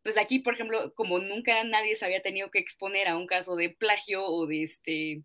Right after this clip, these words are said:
o de robo de, de obras de este tipo, o sea, porque, pues, ¿a, a quién, a quién señalas, no? ¿A quién acusas? O no puedes a-, acusar a, no sé, o sea, a la persona que compró porque, pues, lo compró, ¿no? O sea, compró la imagen. No puedes co-, este, a lo mejor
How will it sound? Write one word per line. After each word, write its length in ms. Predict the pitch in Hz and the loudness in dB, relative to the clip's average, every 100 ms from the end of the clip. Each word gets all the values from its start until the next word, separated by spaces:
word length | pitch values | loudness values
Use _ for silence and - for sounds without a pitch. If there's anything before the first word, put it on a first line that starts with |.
| _ | _
o 140 | - 165 | -8 -4
de 180 | 170 165 | -2 2
robo 360 | 208 196 190 | 2 2 2
de, 240 | 180 170 151 | 2 4 6
de 160 | 185 196 | 6 4
obras 380 | 208 180 190 | 4 2 2
de 60 | 180 | 0
este 200 | 170 190 | 0 0
tipo, 340 | - 233 - | -2 -6 -2
o 40 | 202 | -2
sea, 160 | - | -2
porque, 240 | - 160 160 | -4 -8 -8
pues, 200 | - 170 | -6 0
¿a, 140 | 165 - | 0 0
a 120 | 170 - | -12 -2
quién, 300 | 196 202 196 - - - _ | -2 -2 -8 -20 -20 -20 _
a 60 | 190 | -6
quién 200 | - 208 | 0 4
señalas, 480 | 214 208 208 175 170 | 4 6 6 4 2
no? 120 | 190 | -4
¿A 60 | 185 | -2
quién 200 | 190 180 | 0 0
acusas? 360 | 175 214 170 | -2 -6 -4
O 40 | 175 | -2
no 180 | 196 | -2
puedes 200 | 208 220 | 0 -2
a-, 120 | 214 - | -2 -2
acusar 560 | 190 190 185 196 202 - - - - - | -4 -2 2 4 2 -2 -20 -20 -14 6
a, 380 | 175 170 165 165 | 8 10 8 6
no 100 | 185 | 4
sé, 160 | - 180 | 2 4
o 60 | |
sea, 140 | 175 151 | 4 4
a 100 | 165 | 6
la 180 | 165 | 4
persona 400 | - 196 233 233 | 2 0 2 0
que 100 | 226 | 0
compró 380 | - 180 - 214 | -2 -2 0 -2
porque, 260 | 220 180 160 | -2 -6 -6
pues, 280 | - 147 - _ _ | -6 -12 -14 _ _
lo 260 | 160 180 160 | -6 -6 -6
compró, 460 | - 202 302 247 | -8 2 6 6
¿no? 200 | - 247 | 6 2
O 20 | 240 | 2
sea, 160 | 175 | 0
compró 380 | 170 170 190 202 | -2 -4 0 4
la 80 | 196 | 4
imagen. 400 | 180 160 147 147 | 4 2 -2 -6
No 120 | 190 | -4
puedes 300 | 208 208 208 | 0 2 0
co-, 220 | - 185 | -2 0
este, 640 | 180 170 - - 160 156 156 | 2 2 0 0 0 2 2
a 100 | 151 | 0
lo 80 | 175 | -2
mejor 380 | 175 185 190 | -4 -4 -4